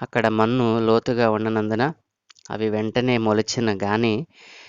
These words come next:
సూర్యుడు ఉదయించినప్పుడు అవి మాడి వేరు లేనందున ఎండిపోయానని దేవుడు సెలవిచ్చాడు. నా ప్రియ దేవుని జనాంగమా, విత్తనము దేవుని వాక్యానికి సాదృశ్యమని నిన్నటి దినాన మనం ధ్యానం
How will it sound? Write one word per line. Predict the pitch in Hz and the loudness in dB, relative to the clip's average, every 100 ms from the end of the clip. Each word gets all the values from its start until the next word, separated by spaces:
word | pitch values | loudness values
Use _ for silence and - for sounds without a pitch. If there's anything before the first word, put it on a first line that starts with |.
| - _ | -20 _
సూర్యుడు | - 127 127 131 120 110 | -4 0 0 0 2 2
ఉదయించినప్పుడు | 107 117 113 - 107 104 104 113 135 | 2 0 -2 -2 -2 -2 -4 -4 -4
అవి | 110 107 | -4 -2
మాడి | 101 104 107 110 160 _ _ _ _ _ - | 0 0 0 -2 -6 _ _ _ _ _ -10
వేరు | 113 113 120 127 | -2 2 2 2
లేనందున | 113 110 110 107 107 | 2 0 0 -2 -2
ఎండిపోయానని | 110 131 113 113 - 110 110 110 110 | 0 0 0 0 0 0 0 -2 -2
దేవుడు | 113 107 107 110 | 0 0 0 -2
సెలవిచ్చాడు. | - 107 104 104 - 107 101 - _ - - - - - | -6 -8 -6 -8 -4 -2 -2 -6 _ -20 -20 -20 -20 -4
నా | 123 | -2
ప్రియ | 123 131 120 | 0 2 2
దేవుని | 117 113 113 107 | 2 2 0 -4
జనాంగమా, | - 113 110 107 107 117 110 127 _ - - - - _ | -4 -4 -2 -2 -4 -4 -4 -8 _ -20 -20 -20 -20 _
విత్తనము | 120 120 - 131 127 117 117 127 | -4 -4 -2 -2 0 0 0 0
దేవుని | 117 113 117 113 | 2 2 2 2
వాక్యానికి | 107 104 - 117 110 110 | 2 0 -2 -4 -4 -6
సాదృశ్యమని | - 107 107 113 - 113 107 110 135 | -2 0 0 -6 -4 -2 -2 -2 -2
నిన్నటి | 131 113 110 113 | -2 -2 -2 -4
దినాన | 101 107 107 110 | -2 0 2 0
మనం | 107 107 107 | 0 -2 -2
ధ్యానం | 104 101 110 | -2 -2 -4